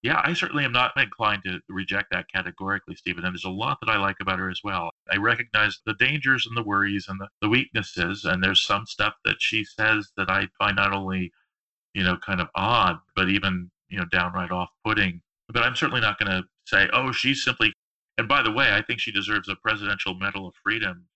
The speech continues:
for having spared us the horrors of a ongoing Kamala Harris candidacy. Thank God she took her out. For that alone, right? I mean, it was like, maybe that was a kamikaze mission, <laughs> you know, as far as the Democratic Party is concerned, but that was really,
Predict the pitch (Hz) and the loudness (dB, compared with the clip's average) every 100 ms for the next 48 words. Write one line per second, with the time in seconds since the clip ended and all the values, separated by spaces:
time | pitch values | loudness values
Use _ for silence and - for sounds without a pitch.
0 | - 90 87 87 95 98 92 90 - - | -10 -4 -2 -4 -2 -2 0 -4 -10 -4
1 | 104 101 104 92 90 - _ _ 90 87 | 2 4 4 2 -4 -14 _ _ -6 -6
2 | - 101 98 95 87 80 - - 95 90 | -2 -2 0 -2 -2 -6 -12 -6 0 0
3 | 87 _ 104 101 95 95 92 90 - - | -2 _ -2 0 2 0 0 -4 -12 -8
4 | 92 90 85 92 92 - 87 82 82 - | -6 -6 -2 2 2 0 -8 -8 -8 -8
5 | - 98 92 92 92 - - - - _ | -4 -4 -2 -2 -2 -4 -4 -6 -6 _
6 | _ - 90 - 76 - _ _ _ _ | _ -6 0 2 2 -2 _ _ _ _
7 | _ 110 117 127 110 107 117 92 - - | _ 2 4 2 2 2 2 0 -8 -4
8 | 90 98 104 98 - 113 120 - - _ | -2 0 -4 -4 -6 -2 0 0 -2 _
9 | _ _ - 135 127 104 107 117 110 101 | _ _ 0 2 4 2 0 2 2 2
10 | 107 113 104 92 92 - 95 90 90 _ | 0 -2 -2 -4 -4 -4 -4 -6 -16 _
11 | 117 - - - - 185 - - - 196 | -2 0 4 2 4 2 2 -4 0 0
12 | 175 135 - 143 - 160 - 117 113 110 | 0 -2 0 0 0 -2 -2 2 4 4
13 | 104 - 98 101 98 95 _ _ _ 123 | 0 -10 -12 -12 -12 -18 _ _ _ -2
14 | - 113 87 90 107 107 95 - | 0 -2 -4 -2 0 0 -4 -10